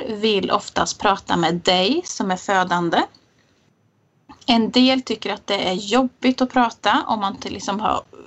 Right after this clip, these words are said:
väldigt mycket ont. Men när man pratar med en födande så får man en väldigt bra uppfattning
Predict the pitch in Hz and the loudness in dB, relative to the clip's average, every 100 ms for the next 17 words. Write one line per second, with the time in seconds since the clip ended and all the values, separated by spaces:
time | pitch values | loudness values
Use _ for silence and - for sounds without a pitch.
0 | 87 - 98 - 98 - - 226 302 392 | -10 -2 -2 -2 -4 -4 2 4 4 0
1 | 403 - - - - - - - - - | -8 -12 -12 -12 -20 -20 -20 -20 -14 0
2 | 226 240 262 254 302 277 - 311 302 247 | 4 6 4 2 0 0 -2 0 2 0
3 | 175 233 208 190 185 185 - - 247 214 | -2 0 0 0 -4 -6 -10 -4 -2 0
4 | 208 202 - 202 196 214 208 240 - - | 0 0 0 -2 0 0 0 -2 -4 0
5 | 202 - - 277 - - - 202 - - | 2 2 2 -2 -2 -4 -2 -2 -2 4
6 | 262 233 175 160 | 4 4 -2 -8